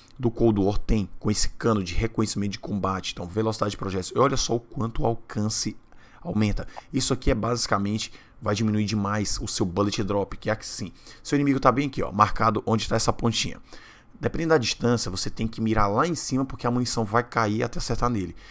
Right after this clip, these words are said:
Então, quando você aumenta a velocidade de projétil, basicamente você pode praticamente mirar em cima dele, porque a, a munição praticamente não tem drop, entendeu?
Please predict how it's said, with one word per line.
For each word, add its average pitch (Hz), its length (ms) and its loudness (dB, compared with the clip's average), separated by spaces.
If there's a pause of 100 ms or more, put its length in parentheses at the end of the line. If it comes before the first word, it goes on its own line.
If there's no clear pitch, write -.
(120)
Então, - 140 -6
quando 165 240 -2
você 147 240 0
aumenta 113 540 2
a - 20 2
velocidade 95 380 0
de - 60 -6
projétil, 98 460 -6 (240)
basicamente 110 640 2
você - 100 -8
pode 110 340 -2 (480)
praticamente 156 540 -2
mirar 143 180 -2
em 151 60 -2
cima 180 340 0
dele, 117 380 4
porque - 320 -2
a, 120 80 6
a 113 180 2
munição 117 380 0
praticamente 113 520 -2
não 113 140 2
tem 120 180 -2
drop, 107 380 2
entendeu? 107 320 0